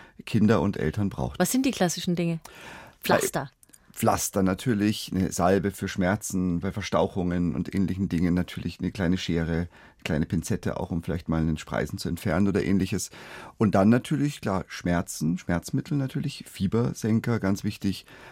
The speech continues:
Speaker 1: Und dann die anderen üblichen Dinge, Durchfall, Bauchschmerzen, natürlich Übelkeit. Und ich eben natürlich auch immer, klar, als, als Mediziner ist mir das auch wichtig, dass ich das da zur Verfügung habe, natürlich auch ein Notfallantibiotikum mit.
Speaker 2: Was ist denn für Sie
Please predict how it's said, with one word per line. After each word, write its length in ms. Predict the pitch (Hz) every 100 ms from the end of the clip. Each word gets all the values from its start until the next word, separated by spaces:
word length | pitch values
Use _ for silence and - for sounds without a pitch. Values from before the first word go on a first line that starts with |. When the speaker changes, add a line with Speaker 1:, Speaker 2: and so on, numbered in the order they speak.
| -
Speaker 1:
Und 160 | 92 85
dann 160 | 85
die 180 | 85 -
anderen 380 | - 90 107 104
üblichen 400 | - 113 107 101
Dinge, 240 | 95 98
Durchfall, 760 | - 90 95 - 107 92 95 104
Bauchschmerzen, 840 | - - - - 110 98 - 101 98
natürlich 400 | 95 - 85 -
Übelkeit. 680 | 113 151 143 165 156 - - - - - -
Und 240 | - 127 123
ich 220 | - - - _ _
eben 180 | - 123
natürlich 320 | 127 127 113
auch 100 | -
immer, 300 | 110 110 117 -
klar, 240 | - 85 104
als, 360 | 76 - - -
als 240 | 92 -
Mediziner 500 | 95 82 - 101 95 - - - -
ist 220 | - -
mir 80 | 90
das 120 | 76
auch 120 | 73
wichtig, 220 | 101 -
dass 100 | 101
ich 100 | 92
das 100 | -
da 100 | -
zur 140 | 78 82
Verfügung 340 | 87 98 101
habe, 180 | 101 92
natürlich 440 | 90 80 - 78
auch 160 | - 87
ein 160 | 87 104
Notfallantibiotikum 1040 | 80 - 82 53 80 - 73 - - 71
mit. 200 | 73 - _ - - - -
Speaker 2:
Was 380 | - 180 233 -
ist 300 | - 233 -
denn 220 | 208 208 - -
für 220 | - 202
Sie 460 | - 214 233 311